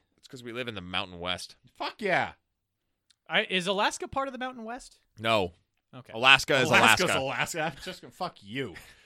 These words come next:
Speaker 1: Nah, everyone knows this.
Speaker 2: <laughs>
Speaker 1: Alaska
Speaker 3: Is
Speaker 1: is
Speaker 3: Hawaii
Speaker 1: Alaska.
Speaker 3: part of the Mountain West?
Speaker 1: No.
Speaker 2: God damn it, Mark. What does the movie do middle?
Speaker 3: I actually didn't have anything written down for It Does Middle.
Speaker 1: Really? Okay, well,
Speaker 3: Yeah.
Speaker 1: I just mentioned one.
Speaker 2: Yeah.
Speaker 3: There's,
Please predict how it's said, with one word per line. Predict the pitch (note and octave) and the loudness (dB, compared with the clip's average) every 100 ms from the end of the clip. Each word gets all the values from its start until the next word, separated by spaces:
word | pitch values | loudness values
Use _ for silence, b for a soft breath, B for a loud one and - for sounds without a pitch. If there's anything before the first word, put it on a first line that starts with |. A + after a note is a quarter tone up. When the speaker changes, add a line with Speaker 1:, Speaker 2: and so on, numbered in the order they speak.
| B B | B B
Speaker 1:
Nah, | - A#3 | 6 12
everyone | A3+ F#4+ G#4 F#4+ | 12 10 4 8
knows | A4 F#4 | 8 6
this. | D3+ - - - A#3+ - A#3+ | 0 -2 -4 -2 -6 -2 -4
Speaker 2:
<laughs> | - G3+ - F3 | -2 -8 -8 -2
Speaker 1:
Alaska | D#3 A3 F#3 F#3+ | 4 4 4 4
Speaker 3:
Is | E3+ | 4
Speaker 1:
is | D3+ | 4
Speaker 3:
Hawaii | C3+ B2 | 4 2
Speaker 1:
Alaska. | B3 G#3+ | 2 -2
Speaker 3:
part | A#3 | -4
of | A#3 | -4
the | |
Mountain | A3+ A#3+ A3+ | -8 -8 -10
West? | B3 - _ | -14 -18 _
Speaker 1:
No. | D#3+ | 4
Speaker 2:
God | G3 G#3 G3 - - - | 8 8 8 4 -8 2
damn | F#3 F3+ | 6 6
it, | F3 | 4
Mark. | F3 F3+ G3+ | 2 4 4
What | |
does | G#3+ | 2
the | F#3+ | 2
movie | F3+ | 0
do | D#3+ D#3 | 0 -2
middle? | C#3+ G#2+ - _ B B B B A3 | -2 -4 -8 _ B B B B 6
Speaker 3:
I | B3+ | 8
actually | D#4 G#4 A#3+ | 8 2 -6
didn't | C4 A#3+ | -8 -8
have | A3+ | -8
anything | G#3+ G#3 | -8 -8
written | G#3 G3 | -10 -10
down | F#3 C3 | -10 -12
for | - | -14
It | |
Does | A#2+ A#2+ | -14 0
Middle. | G4 | 4
Speaker 1:
Really? | B4 F#3 F#2+ - _ - | 6 4 2 -6 _ -4
Okay, | B2 D3+ | 4 4
well, | C#3 C#3 | 4 0
Speaker 3:
Yeah. | - | 4
Speaker 1:
I | C3 | 4
just | C3 C#3 | 4 2
mentioned | C3 B2+ A2+ G2 | 2 0 -2 -6
one. | F#2 F#2+ - | -8 -8 -14
Speaker 2:
Yeah. | - C3 G#2 - _ B B B B B B _ | -10 -8 -8 -14 _ B B B B B B _
Speaker 3:
There's, | C4+ C4+ | -4 -4